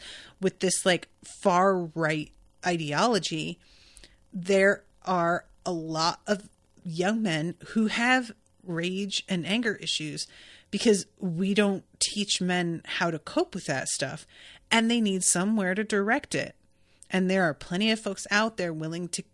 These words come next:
give them a place to point it. And it is really alarming how little effort it takes and how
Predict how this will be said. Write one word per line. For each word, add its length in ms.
give 300
them 340
a 60
place 380
to 120
point 500
it. 240
And 520
it 160
is 320
really 420
alarming 840
how 640
little 480
effort 420
it 200
takes 520
and 160
how 640